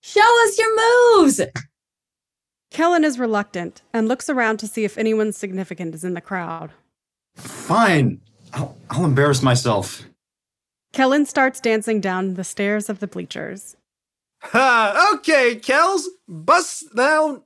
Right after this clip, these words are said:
Speaker 4: Thotiana!
Speaker 3: <laughs> Watch this.
Speaker 2: Kellen covers his eyes to do a blind moonwalk.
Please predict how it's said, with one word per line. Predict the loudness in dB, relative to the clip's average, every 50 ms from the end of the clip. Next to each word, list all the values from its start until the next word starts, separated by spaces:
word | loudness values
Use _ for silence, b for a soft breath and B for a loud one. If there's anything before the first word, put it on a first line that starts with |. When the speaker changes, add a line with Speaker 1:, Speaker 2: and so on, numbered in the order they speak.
| _ _ -14
Speaker 4:
Thotiana! | -6 0 0 0 0 0 -2 0 2 2 2 2 2 2 0 -2 -4 -8 _ _ _ _ _ _ _ _
Speaker 3:
<laughs> | _ _ _ _ -16 -6 0 2
Watch | 2 4 2 2 0 -2
this. | -2 -2 -2 -2 -6 -10 -12 -12 _ _ _ _ _ _ _ _ _ _ _ _ _ _ _
Speaker 2:
Kellen | -2 0 2 2 2 2 2
covers | 0 0 -2 0 0 0 0
his | -2 -2 -2
eyes | 0 0 0 0 -2 -4
to | -6 -6
do | -4 -2 -2
a | -2
blind | -2 -2 -2 0 0 -2 -4 -4
moonwalk. | -4 -4 -4 -4 -4 -6 -8 -8 -10 -12 -18